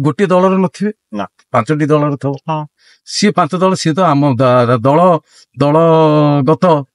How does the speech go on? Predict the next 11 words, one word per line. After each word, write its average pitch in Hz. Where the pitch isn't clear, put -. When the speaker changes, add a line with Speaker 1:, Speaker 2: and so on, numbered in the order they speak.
Speaker 1:
ସମସ୍ୟା 160
ଆଜିକାଲି 160
ଜୋରଦାର 151
ଚାଲିଛି। 160
ତେଣୁ 180
ସେତେବେଳେ 214
ଥିଲା, 180
ସ୍ୱାଧୀନତା 156
ସମୟର 165
ଥିଲା, 175
ସେ 151